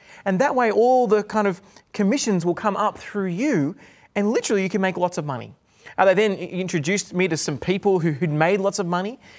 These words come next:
and you're like, "Wow, maybe this is, this is legit." But the problem is, this was a pyramid selling kind of idea. And that's that. It works well for the first few rungs where twenty people need to get twenty people,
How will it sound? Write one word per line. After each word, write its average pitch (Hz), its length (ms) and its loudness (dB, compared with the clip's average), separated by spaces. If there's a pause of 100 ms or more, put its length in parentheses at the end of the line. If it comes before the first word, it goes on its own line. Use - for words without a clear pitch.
(140)
and 208 160 -2
you're 226 120 2
like, 240 180 -4
"Wow, 330 180 0
maybe 330 300 0
this 330 200 0
is, 190 240 -4
this 180 160 -8
is 180 120 -6
legit." 180 420 -4 (720)
But - 80 -8
the 240 80 0
problem 247 300 4
is, 185 520 2
this 262 140 -4
was 349 100 -2
a 339 80 -2 (220)
pyramid 247 360 -2
selling 240 520 -2
kind 190 160 0
of 185 100 2 (100)
idea. 175 460 0 (320)
And 208 100 0
that's 415 200 -2
that. 277 200 2
It 214 100 0
works 294 340 0
well 226 260 2
for - 80 -6
the 214 80 4
first 214 480 -2
few 202 240 -4
rungs 185 360 2
where 165 140 4
twenty 190 320 -2
people 196 480 -2 (220)
need 180 160 0
to 185 80 0
get 170 220 0
twenty 180 260 0
people, 190 400 -2